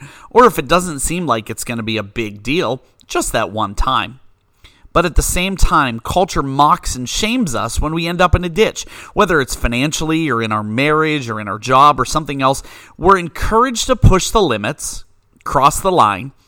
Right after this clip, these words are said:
which leads us right to that perilous edge, and then plays the game of "I told you so" when you get into disaster.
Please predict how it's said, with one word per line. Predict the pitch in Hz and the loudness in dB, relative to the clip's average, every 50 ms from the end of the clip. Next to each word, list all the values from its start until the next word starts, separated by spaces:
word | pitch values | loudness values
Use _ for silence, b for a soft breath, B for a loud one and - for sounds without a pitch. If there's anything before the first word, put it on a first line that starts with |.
| _ _ - _ | _ _ -8 _
which | - 170 - | -2 -2 0
leads | - 190 233 247 240 165 160 | 0 0 0 0 0 -2 -4
us | 143 - - | -4 -4 -6
right | 131 127 139 156 196 226 226 - | -4 0 2 2 2 2 0 -2
to | - 185 | 0 2
that | 196 202 - - | 2 0 4 4
perilous | - 185 185 196 196 196 185 - 175 | 4 4 4 2 2 2 0 0 2
edge, | 160 139 117 110 123 - - b b b b b b b b b b b _ - | 2 2 2 0 -4 -8 -14 b b b b b b b b b b b _ -2
and | 131 139 143 147 | 0 0 2 4
then | 156 165 170 175 165 - _ | 2 2 2 -2 -6 -4 _
plays | - 156 160 185 196 151 - | 0 2 2 2 0 0 -4
the | 175 | -4
game | 143 135 135 139 143 135 | -2 -2 -2 -2 0 2
of | 131 127 123 123 - - _ | 2 2 2 0 -2 -4 _
"I | 101 110 110 | -2 -2 -2
told | 110 - - 131 170 170 156 | -4 -4 -4 -4 -4 -4 -4
you | 117 | -6
so" | - - 107 78 78 101 127 135 - - _ _ _ _ _ _ _ | -6 -6 -6 -8 -8 -10 -12 -12 -16 -20 _ _ _ _ _ _ _
when | - 110 113 110 | -8 -8 -6 -6
you | 107 107 | -8 -6
get | 107 135 151 - - 117 | -4 -4 -4 -4 -6 -10
into | 110 107 104 - | -10 -6 -6 -6
disaster. | 104 110 104 101 110 107 107 101 - - - - - | -6 -6 -8 -8 -6 -6 -6 -8 -10 -12 -16 -20 -20